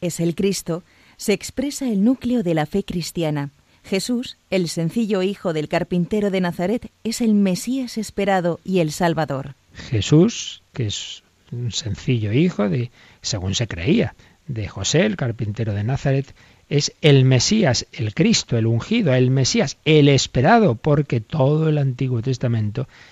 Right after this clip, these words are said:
Speaker 2: estaba apuntando a un gran personaje ungido por Dios que iba a traer el reino de Dios. Y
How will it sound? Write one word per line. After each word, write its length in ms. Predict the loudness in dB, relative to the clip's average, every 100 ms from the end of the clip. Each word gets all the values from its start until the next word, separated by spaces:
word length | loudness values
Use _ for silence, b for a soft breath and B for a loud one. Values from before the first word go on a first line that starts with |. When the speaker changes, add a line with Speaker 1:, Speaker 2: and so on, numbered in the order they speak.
| B
Speaker 2:
estaba 320 | -8 0 2
apuntando 560 | 2 0 -2 0 0 0
a 20 |
un 80 | 0
gran 240 | 0 -2
personaje 720 | -2 -4 -4 -2 -2 -2 -2
ungido 600 | -2 -2 -6 -4 -2 0 -2
por 260 | -2 -2
Dios 320 | 0 0 0 B B B B
que 120 | -6 -4
iba 180 | -2
a 60 | -2
traer 380 | -2 0 -2 -4
el 240 | -4 -4 -2
reino 480 | 0 2 4 4
de 100 | 0
Dios. 240 | -4 -6 -4
Y 180 | 0 0